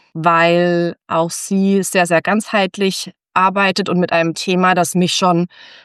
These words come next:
viele Jahre auch begleitet, und zwar das Thema Faszien, wo ich schon über verschiedene Wege draufgestoßen bin und unglaublich fasziniert bin, was da passiert, was die Faszien tun und, ähm, wie wichtig sie auch für den Körper, für die Gesundheit sind und wie viel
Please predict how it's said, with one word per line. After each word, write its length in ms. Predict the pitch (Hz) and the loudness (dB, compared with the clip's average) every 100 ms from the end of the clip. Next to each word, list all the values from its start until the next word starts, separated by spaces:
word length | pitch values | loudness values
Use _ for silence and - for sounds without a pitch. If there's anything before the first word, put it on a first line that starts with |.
| _ | _
viele 320 | - 240 220 | -6 -2 0
Jahre 420 | 214 151 247 220 - | 2 2 0 0 2
auch 220 | 165 175 | 0 0
begleitet, 800 | - 151 - 165 269 254 - - | -6 -2 -2 -2 0 -2 -2 -10
und 120 | 190 | -10
zwar 180 | - 170 | -4 -4
das 120 | 170 | -4
Thema 260 | - 175 160 | -2 0 0
Faszien, 600 | - 202 - 214 214 233 _ _ - | -2 -4 -2 0 0 0 _ _ -8
wo 120 | 170 | -6
ich 120 | 170 | -2
schon 200 | - 170 | -2 0
über 180 | 165 170 | 0 -2
verschiedene 480 | 175 - 190 180 170 | -2 -2 0 2 2
Wege 180 | 175 175 | 2 0
draufgestoßen 800 | - 170 - 190 190 180 180 170 | 0 -2 -2 -4 -2 0 0 0
bin 140 | 170 | 0
und 240 | 170 165 - _ _ _ | 0 -2 -6 _ _ _
unglaublich 800 | 220 233 196 185 185 185 196 - | 2 2 4 2 2 0 0 -4
fasziniert 640 | - - 185 - 180 185 196 | -8 -6 -4 -2 2 2 2
bin, 220 | 196 175 | 0 0
was 180 | 160 - | 0 0
da 360 | 170 165 170 - - | 0 2 0 -4 -10
passiert, 640 | - - - 214 202 190 - - - _ | -10 -6 0 2 2 0 -8 -20 -20 _
was 180 | 170 170 | -4 -2
die 120 | 185 | -2
Faszien 400 | - 180 - 180 | -2 -2 -2 -2
tun 560 | - 208 202 190 196 196 - - - _ _ _ | -2 0 2 4 4 2 -4 -20 -20 _ _ _
und, 640 | 175 175 175 175 175 170 - | 2 4 4 4 2 0 0
ähm, 280 | 170 170 165 | 2 2 2
wie 200 | 170 160 | 0 0
wichtig 360 | 285 - 175 | -2 -2 -4
sie 200 | - 170 | -2 0
auch 360 | 98 143 170 170 | 2 4 2 0
für 540 | - - 196 196 190 | -8 -8 0 0 0
den 160 | 175 170 | -2 -4
Körper, 380 | - 214 208 196 | -2 -2 -2 -4
für 200 | - 185 | -4 -2
die 100 | 170 | 0
Gesundheit 560 | 170 190 202 - 202 | 0 0 -2 -2 -2
sind 280 | - 202 208 - | -2 -2 -2 -2
und 320 | 180 165 165 | -2 -2 0
wie 220 | 196 233 | 2 0
viel 880 | - - - 220 226 220 220 214 | -2 -16 -4 0 2 4 4 4